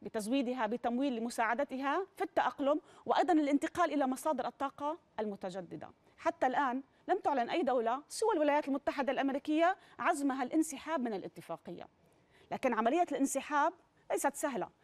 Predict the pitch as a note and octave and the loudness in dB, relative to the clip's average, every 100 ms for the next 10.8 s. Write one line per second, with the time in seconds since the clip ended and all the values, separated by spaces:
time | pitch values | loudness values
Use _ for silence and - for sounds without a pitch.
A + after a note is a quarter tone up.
0 | - - C4 C4+ C#4 - F#4 F#4 - - | -20 -4 0 2 0 0 0 2 0 0
1 | G#3+ B3 C#4+ F4+ C#4+ B3 C#4 C#4+ - - | -2 2 4 6 4 2 0 0 -2 -2
2 | F3+ A3+ G#3 D#4+ B3+ - - A#3+ D4 C4 | -2 0 0 0 0 -6 -6 -2 0 -2
3 | - B3+ A#3+ G#3 G3 - A3 A#3 C#4 - | -4 -2 -2 -2 -8 -8 -8 -8 -10 -12
4 | _ - D#4+ F4+ C#4+ - C#4 D#4 B3 A#3 | _ -8 -6 -4 -6 -2 0 2 0 -2
5 | C4+ C4 A#3+ B3 - B3 - F3 A#3 C#4+ | -2 -2 -2 -4 -6 -12 -10 -6 -4 -6
6 | - B3 A3+ - F#3 E3 - _ _ - | -6 -6 -6 -6 -8 -10 -12 _ _ -2
7 | C#4+ C4+ - E4 C4 G3 E3+ F3+ D4+ - | 0 0 2 2 2 0 -2 -2 -4 -4
8 | A#3+ - E3 F3 E3 - C#4+ G3+ F3+ - | -10 -12 -10 -8 -8 -2 0 0 -2 -2
9 | C#4+ C4 - C4+ - F4+ D4 B3+ C4 A#3+ | -4 -4 -4 -6 -2 0 2 2 0 -2
10 | A3 C#4 D#4+ E4+ D#4+ D4+ D#4 | -2 0 0 0 -2 0 0